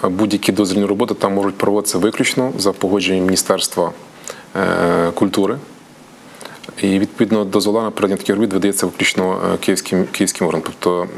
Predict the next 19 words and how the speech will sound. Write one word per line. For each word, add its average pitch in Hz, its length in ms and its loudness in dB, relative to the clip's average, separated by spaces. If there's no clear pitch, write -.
е, 87 420 2
міська 104 320 2
рада 113 200 0
не 104 200 2
видавала 98 380 0
цих 107 140 0
дозволів, 110 300 2
і 101 40 0
вона 101 160 2
не 101 120 4
може, 98 120 0
в - 40 -10
принципі, - 320 0
видавати, 98 320 0
оскільки 90 460 -2
по - 100 -2
такій - 200 0
категорії 101 440 0
робіт, 107 300 0